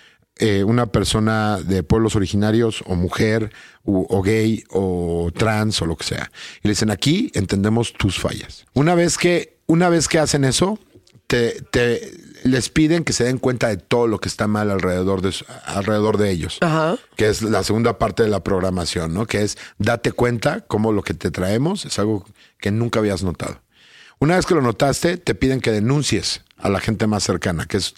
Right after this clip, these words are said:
Speaker 1: una forma de aislar a la gente, ¿no?
Speaker 2: Ok.
Speaker 1: Voltea a ver a tu pareja, voltea a ver a tu hermano, voltea a ver a tu papá, o voltea a ver a toda la gente blanca que conoces cómo son opresores,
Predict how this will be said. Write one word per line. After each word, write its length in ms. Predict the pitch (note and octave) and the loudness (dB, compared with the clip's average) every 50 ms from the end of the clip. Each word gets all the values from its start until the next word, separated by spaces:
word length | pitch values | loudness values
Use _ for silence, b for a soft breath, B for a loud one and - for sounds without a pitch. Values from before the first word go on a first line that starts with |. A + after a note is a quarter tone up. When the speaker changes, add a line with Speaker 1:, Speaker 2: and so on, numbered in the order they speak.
| - - | -6 -2
Speaker 1:
una 220 | B2 A#2 A2+ G#2+ | 0 0 0 0
forma 320 | - - A2+ G#2+ G#2 G#2 G2 | 0 0 0 0 2 0 2
de 80 | F#2+ | 0
aislar 320 | F#2 F#2 F2+ G#2 G2+ G2+ G2 | 0 0 0 0 2 2 2
a 40 | F#2+ | 0
la 120 | D#2+ F2 | -2 -4
gente, 320 | - - - - - - - | -6 -10 -12 -14 -16 -6 -4
¿no? 100 | G2 A#2 C#3 B B B B B | -4 -4 -4 B B B B B
Speaker 2:
Ok. 200 | F#3+ F3+ - E3+ D#3 D#3 | 0 2 2 2 2 4
Speaker 1:
Voltea 220 | D3+ B2 G2+ C3+ C3+ | 2 2 2 2 2
a 40 | |
ver 100 | C3+ C3+ | 2 2
a 60 | C3 - | 2 0
tu 140 | - A2 | 0 -2
pareja, 340 | - G#2 G#2+ A2 G2+ - F#2+ | 0 2 2 2 0 0 0
voltea 240 | F#2+ F#2+ F#2+ F2 G#2+ | 0 0 0 0 0
a 20 | G#2+ | 0
ver 80 | G#2 | 0
a 40 | G2 | 0
tu 120 | - - F#2 | 0 0 0
hermano, 320 | F2+ G2+ G#2 G#2 G2 F2+ | 0 0 0 0 0 0
voltea 240 | E2 F2 D#2+ - F#2+ | 0 -2 -2 -2 -2
a 40 | F#2 | -2
ver 40 | F2+ E2+ | -2 -4
a 20 | |
tu 100 | - E2 | -4 -4
papá, 380 | F2 F2 - - G2+ F#2 F2+ F2 | -4 -4 0 0 0 0 2 0
o 80 | E2+ D#2+ | 0 0
voltea 300 | E2+ F2 C#2+ - G#2 G2 | -2 -2 -2 -2 -2 0
a 40 | |
ver 240 | F#2+ G2+ G#2 G2+ F#2+ B B B B B B - | 0 0 0 -2 -2 B B B B B B -4
a 260 | - G2 F#2 F2+ F#2 F#2 - | -2 0 0 2 0 -2 0
toda 160 | - A#2+ A#2+ | 0 0 2
la 140 | A#2+ A#2 G2+ | 2 0 0
gente 260 | - A#2 A2 - A#2+ | -2 -4 -2 0 0
blanca 320 | G#2 A2 A2 G#2+ G2+ G#2 F2+ | 0 2 0 0 0 -2 -4
que 120 | - F#2 | -4 -4
conoces 440 | - F#2 F2+ F#2+ F#2+ - - - - | -2 0 0 0 0 -2 -4 -6 -4
cómo 200 | - F#2+ F#2 E2+ | -4 -4 -4 -2
son 180 | - G#2 G2 F#2+ | -4 -2 -2 -4
opresores, 600 | D#2+ - D#2+ D#2 - - D#2 D2 C2+ - - | -2 -4 -4 -4 -2 -2 -2 -2 -4 -6 -10